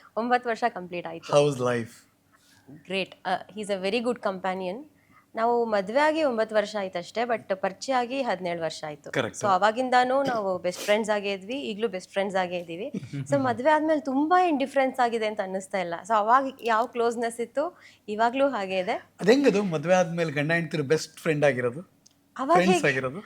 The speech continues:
Speaker 1: ಅವಾಗ ಹೇಗಿದ್ವು ಈಗ್ಲೂ ಹಾಗೆ ಇದೀವಿ. ನಂಗೆ actually ಏನು ಡಿಫ್ರೆನ್ಸ್ ಅಂತ ಅನ್ಸಲ್ಲ.
Speaker 2: ಓಕೆ.
Speaker 1: So, to be with the best friend always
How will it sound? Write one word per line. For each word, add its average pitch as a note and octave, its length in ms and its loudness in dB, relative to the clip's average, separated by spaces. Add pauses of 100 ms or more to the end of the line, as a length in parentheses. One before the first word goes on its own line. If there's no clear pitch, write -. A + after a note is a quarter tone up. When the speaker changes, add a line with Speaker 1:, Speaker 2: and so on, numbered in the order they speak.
(100)
Speaker 1:
ಅವಾಗ D4+ 300 6
ಹೇಗಿದ್ವು F4 440 0
ಈಗ್ಲೂ E4 240 2
ಹಾಗೆ B3+ 300 -2
ಇದೀವಿ. F3+ 220 -6
ನಂಗೆ G#3+ 400 -6
actually E4 300 2
ಏನು C4+ 140 2
ಡಿಫ್ರೆನ್ಸ್ A3+ 400 -2
ಅಂತ F#3+ 160 -6
ಅನ್ಸಲ್ಲ. F3 320 -4 (280)
Speaker 2:
ಓಕೆ. - 480 -12 (100)
Speaker 1:
So, A#3+ 80 -2 (560)
to C#4+ 160 0
be F4 100 6
with E4 140 4
the B3 140 4
best A3+ 240 2
friend C4 180 4
always G#3 500 0